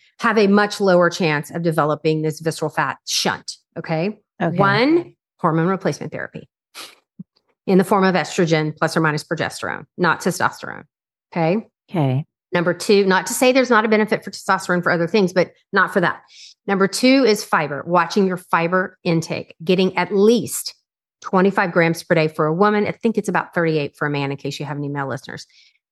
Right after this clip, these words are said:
Speaker 1: Uh, number three is both aerobic and, I mean,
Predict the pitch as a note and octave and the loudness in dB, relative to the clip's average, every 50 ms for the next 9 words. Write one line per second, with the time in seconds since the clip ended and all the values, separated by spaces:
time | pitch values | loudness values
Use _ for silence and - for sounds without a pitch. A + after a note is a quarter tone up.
0 | _ - - G#3 G3 F#3+ F#3+ F#3 - - G#3 G3+ F#3 F3 G3 F#3 - - G#3+ G#3+ | _ -4 0 2 2 4 2 2 0 -2 -2 -4 -2 -2 -2 -4 -6 -8 -8 -4
1 | G#3+ G#3+ A3+ B3+ C#4 D4 - A3+ G3 G3+ G3+ G3+ F3+ E3+ E3 E3+ E3+ - - F3+ | -2 -2 -2 -2 -4 -4 -6 -6 -6 -8 -10 -10 -6 -4 -4 -4 -4 -6 -12 -16
2 | E3+ E3 E3+ F3 F#3 A#3 D4 E4+ - - - _ - F#3 F#3 F#3 F3 E3 F#3 F#3 | -12 -8 -6 -6 -2 -2 -4 -4 -6 -12 -20 _ -8 -4 -2 -2 -2 -2 -4 -4
3 | E3 D#3 D#3+ - - D#3 - | -6 -6 -8 -12 -16 -18 -18